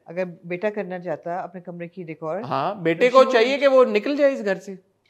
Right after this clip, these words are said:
Speaker 1: वो और चीज़ है।
Speaker 2: मैं ये कह रहा हूँ
Speaker 1: नहीं, नहीं, वो
Speaker 2: कि
Speaker 1: और
Speaker 2: भाई,
Speaker 1: चीज़
Speaker 2: आप
Speaker 1: है।
Speaker 2: इंडिपेंडेंट हो, आप ये क्यों, आ-, आपको होता है कि
Speaker 1: नहीं,
Speaker 2: आप
Speaker 1: आप,
Speaker 2: अपने
Speaker 1: आप,
Speaker 2: माँ
Speaker 1: नहीं,
Speaker 2: बाप
Speaker 1: नहीं,
Speaker 2: के साथ
Speaker 1: नहीं,
Speaker 2: लटक
Speaker 1: नहीं,
Speaker 2: के,
Speaker 1: नहीं, नहीं,
Speaker 2: अटक
Speaker 1: नहीं,
Speaker 2: के
Speaker 1: नहीं,
Speaker 2: रहना
Speaker 1: नहीं,
Speaker 2: चाहते?
Speaker 1: नहीं, नहीं,
Speaker 2: क्यों?
Speaker 1: नहीं, नहीं, नहीं, नहीं, नहीं, नहीं, नहीं, नहीं।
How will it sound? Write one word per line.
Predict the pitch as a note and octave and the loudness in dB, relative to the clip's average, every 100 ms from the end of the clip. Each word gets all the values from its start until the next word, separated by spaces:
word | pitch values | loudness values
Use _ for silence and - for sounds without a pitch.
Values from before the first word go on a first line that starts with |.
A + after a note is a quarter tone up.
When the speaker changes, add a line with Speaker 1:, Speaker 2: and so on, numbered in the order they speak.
| _ _ - | _ _ -8
Speaker 1:
वो | F#3 C4 | 0 4
और | C4 F4+ | 4 2
चीज़ | E4 F#3 | -4 -6
है। | D3 | -2
Speaker 2:
मैं | E3+ F#3+ | 6 8
ये | G#3+ C4 | 10 10
कह | C#4+ G3 | 10 4
रहा | C#3 | 4
हूँ | A2+ | -2
Speaker 1:
नहीं, | C#4+ | -6
नहीं, | A#3+ E3 | -10 -8
वो | G#3 | 0
Speaker 2:
कि | B3+ | 4
Speaker 1:
और | - | 6
Speaker 2:
भाई, | B3 | 8
Speaker 1:
चीज़ | D4+ | 8
Speaker 2:
आप | D#4+ | 6
Speaker 1:
है। | D4+ | 4
Speaker 2:
इंडिपेंडेंट | D4+ C#4 C#4+ E4+ C#4 | 4 4 6 4 4
हो, | E3 A#2+ | 2 0
आप | - A3 C4+ | 4 6 6
ये | C#4 C#4+ | 2 -2
क्यों, | C4+ D#4+ D#4 | -2 -2 0
आ-, | A3 A#3 A#3 A3+ | 2 2 4 4
आपको | A#3+ B3 C4 | 2 2 2
होता | A3+ A#3+ | 2 2
है | |
कि | B3 | 2
Speaker 1:
नहीं, | A#3+ | 2
Speaker 2:
आप | F3+ A3 A3+ | 6 8 8
Speaker 1:
आप, | A#3+ | 8
Speaker 2:
अपने | C4+ | 8
Speaker 1:
आप, | A#3 | 8
Speaker 2:
माँ | A3 | 6
Speaker 1:
नहीं, | A3+ | 10
Speaker 2:
बाप | A#3+ | 10
Speaker 1:
नहीं, | A#3+ B3 | 10 4
Speaker 2:
के | |
साथ | B3+ | 4
Speaker 1:
नहीं, | A#3 | 4
Speaker 2:
लटक | B3+ A#3+ | 6 4
Speaker 1:
नहीं, | A3+ | 6
Speaker 2:
के, | A#3+ | 4
Speaker 1:
नहीं, | F3+ | 4
नहीं, | F3 E3+ | -2 2
Speaker 2:
अटक | G#3 F#3 | 4 6
Speaker 1:
नहीं, | C4 | 6
Speaker 2:
के | |
Speaker 1:
नहीं, | B3+ | 8
Speaker 2:
रहना | A#3+ A#3+ | 8 6
Speaker 1:
नहीं, | A#3+ E4+ | 4 2
Speaker 2:
चाहते? | E4 | -2
Speaker 1:
नहीं, | D#4+ D#4 D4+ | -2 -8 -8
नहीं, | C#4+ C#4 C4 B3 | -6 -6 -6 -2
Speaker 2:
क्यों? | B3 F#4 | 0 2
Speaker 1:
नहीं, | - F#3 | -2 -8
नहीं, | E3+ | -8
नहीं, | D#3 | -12
नहीं, | C#3 C3 G#2 F2+ D2+ _ _ E3 | -12 -16 -18 -20 -20 _ _ -12
नहीं, | C3 G2 B1 _ _ _ _ G3 | -12 -18 _ _ _ _ _ -14
नहीं, | A3 | -12
नहीं, | F#3 | -10
नहीं। | B2+ C2+ - _ | -12 -18 -20 _